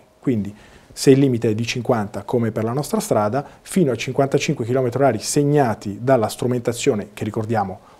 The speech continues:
omologata e tarata dal Ministero, evidentemente sarà non passibile di una sanzione. Al chilometro cinquantasei è inevitabile, abbiamo un sistema metrico che, eh, comporta l'applicazione delle unità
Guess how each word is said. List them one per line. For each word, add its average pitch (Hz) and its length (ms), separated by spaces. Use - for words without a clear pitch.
omologata 131 720
e 131 180
tarata 107 600
dal 120 200
Ministero, 110 640
evidentemente 147 880
sarà - 520
non 175 280
passibile 123 680
di 120 80
una 104 160
sanzione. 107 540
Al 120 360
chilometro 123 540
cinquantasei 131 1000
è - 100
inevitabile, 117 680
abbiamo 120 260
un 117 80
sistema 123 340
metrico 120 480
che, 113 240
eh, 107 180
comporta 120 520
l'applicazione 117 540
delle 113 180
unità 120 420